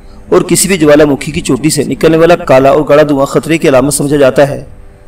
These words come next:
अभी हम देवताओं के तनूर से कोई अढ़ाई मील दूर थे कि सरागू यकलख्त वो रास्ता छोड़कर हमें ऐसे पहाड़ों की तरफ उतरा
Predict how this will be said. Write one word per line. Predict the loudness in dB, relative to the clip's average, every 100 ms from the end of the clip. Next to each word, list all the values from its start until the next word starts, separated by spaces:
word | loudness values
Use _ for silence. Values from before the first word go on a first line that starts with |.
| -18 -18 -20 -20 -20 -20 -20 -20 -4 2
अभी | 4
हम | 4 4
देवताओं | 0 0 -2
के | -2
तनूर | -2 -4 -2
से | -2
कोई | 0 0
अढ़ाई | 2 2 2
मील | 0
दूर | 0 -4
थे | -4
कि | -4
सरागू | -2 0 0 -2 -2
यकलख्त | -2 0 -2 -2 -4
वो | 0
रास्ता | 2 2
छोड़कर | 0 0 0 -2
हमें | -2 -4
ऐसे | -4 -2 -2
पहाड़ों | 0 0 0
की | -2
तरफ | -2 -4
उतरा | -2 -2